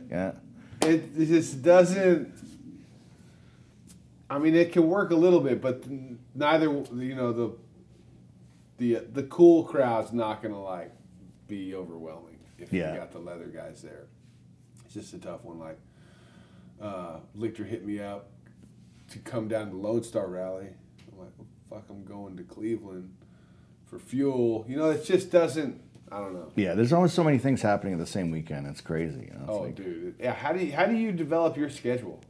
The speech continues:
Speaker 1: I don't know. It's, it's, well, it changes and stuff. Like, one year I was supposed to shoot the, well, the initial Sons of Speed race, and then
Speaker 2: Yeah.
Speaker 1: Hurricane Matthew came in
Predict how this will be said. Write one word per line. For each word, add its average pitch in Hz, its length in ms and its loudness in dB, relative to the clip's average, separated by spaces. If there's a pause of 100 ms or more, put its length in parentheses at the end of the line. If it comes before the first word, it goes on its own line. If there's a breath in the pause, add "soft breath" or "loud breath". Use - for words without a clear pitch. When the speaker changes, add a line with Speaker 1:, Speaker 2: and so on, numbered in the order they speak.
(200)
Speaker 1:
I 85 60 -2
don't 87 100 2
know. 87 80 4
It's, 87 200 0
it's, 95 220 -2
well, 95 140 4
it 92 80 0
changes 98 460 0
and 80 140 -2
stuff. 76 360 -6
Like, 69 180 -4 (380 loud breath)
one 101 200 2
year 95 240 4
I - 20 2
was 87 140 -2
supposed - 260 -2
to 90 100 -4
shoot 87 380 -4
the, 73 200 -4
well, 90 180 0
the 85 380 -2 (100)
initial 90 440 0
Sons 85 280 -2
of 80 80 -4
Speed 95 420 0
race, 104 440 -4 (140)
and 82 100 -4
then 85 80 0
Speaker 2:
Yeah. 82 60 -2
Speaker 1:
Hurricane 85 340 -2
Matthew 82 320 -4
came 76 260 -4
in 76 340 -6